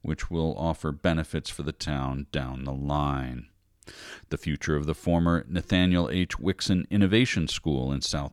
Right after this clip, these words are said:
Dennis is dealt with in Article twenty-three, seeking three hundred thousand dollars for the cost of assessment, survey, and testing of the grounds.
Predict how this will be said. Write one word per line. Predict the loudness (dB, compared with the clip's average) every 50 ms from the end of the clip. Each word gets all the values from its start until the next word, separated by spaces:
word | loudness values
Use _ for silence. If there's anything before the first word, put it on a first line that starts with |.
| _ 0
Dennis | 2 4 4 4 2 2 0 -2 -2 -4 -6 -6
is | -6 -6 -6 -6 -8
dealt | -4 -4 -2 -2 -2 -4 -4
with | -2 -2 -2 -2 -4 -6 -10 -8
in | -6 -4 -4 -4
Article | -4 -4 -4 -4 -6 -6 -8 -10
twenty-three, | -4 -2 -2 -2 -2 -2 -6 _ _ -2 2 4 6 8 8 8 8 6 4 0 -8 -20 -20 -20 -16 -10
seeking | -6 -2 -2 -2 0 0 0 0 0
three | 0 2 2 4 4
hundred | 2 0 -2 -2 -2
thousand | -2 -2 -2 -2 -2 -2 -2
dollars | -2 -2 -2 -2 -4 -4 -4
for | -6 -6 -6 -4 -4
the | -4
cost | -4 -2 0 0 0 -2 -2 -4
of | -6 -6 -6
assessment, | -8 -2 2 4 4 4 4 4 4 4 4 2 0 -4
survey, | -2 0 2 2 2 2 2 2 2 2 2 0 -2 -4
and | -4 -4 -4 -4 -4
testing | -4 -4 -4 -4 -6 -6 -6 -4 -4 -4 -6 -10 -12
of | -12 -12 -12 -12 -10 -8
the | -8
grounds. | -8 -8 -6 -4 -2 0 2 2 2 0 0 0 -2 -4 -6 -6 -6 -6 -6 -6 -6